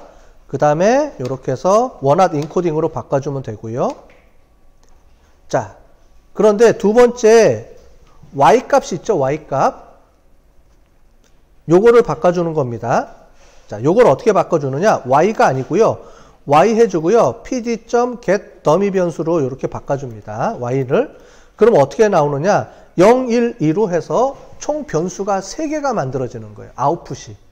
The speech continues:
우리가, 어, 이전에 했던 거는 하나의 변수에 영, 일, 이, 삼이라는 값을 갖고 왔죠. 근데 지금은 그렇게 안 하고 원활 엔코딩으로 해서 우리 뉴런을 세 개 만든 거예요. 아웃풋 뉴런을 세 개 만들어야 되니까 그렇게 바꿔주는데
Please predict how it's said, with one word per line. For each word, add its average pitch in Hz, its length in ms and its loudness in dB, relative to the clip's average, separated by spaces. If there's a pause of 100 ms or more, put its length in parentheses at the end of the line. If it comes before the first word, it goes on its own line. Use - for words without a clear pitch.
(1120)
우리가, 220 580 0 (380)
어, 123 340 -6
이전에 220 300 0
했던 202 220 -4
거는 196 200 -2
하나의 294 440 -2
변수에 165 500 -4
영, 139 200 -2
일, 180 160 -4
이, 170 80 -4
삼이라는 165 400 -8
값을 240 340 -10
갖고 214 260 -6
왔죠. 208 380 -10 (380)
근데 131 100 -10
지금은 220 640 2 (640)
그렇게 180 280 -4
안 180 100 0
하고 170 200 -2
원활 196 300 0
엔코딩으로 165 520 -6
해서 123 560 -6 (360)
우리 175 540 -4
뉴런을 208 500 -2
세 247 160 -6
개 240 100 -4
만든 139 300 -8
거예요. 107 220 -16
아웃풋 151 340 -4
뉴런을 127 560 -8
세 - 200 -8
개 214 100 -2
만들어야 127 400 -4
되니까 113 440 -8
그렇게 135 360 -8
바꿔주는데 139 800 -6